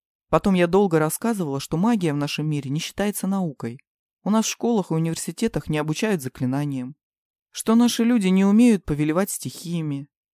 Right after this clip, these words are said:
или перемещаться при помощи телепортов. Чем больше я говорила, тем яснее понимала.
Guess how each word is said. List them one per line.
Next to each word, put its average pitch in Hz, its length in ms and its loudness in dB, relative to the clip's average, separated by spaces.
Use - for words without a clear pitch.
или 185 180 2
перемещаться 185 680 -2
при 147 140 -2
помощи 175 400 -2
телепортов. 135 840 -4
Чем 175 180 0
больше 156 340 2
я 147 120 0
говорила, 151 680 -2
тем 160 180 -2
яснее 185 460 -2
понимала. 143 680 -6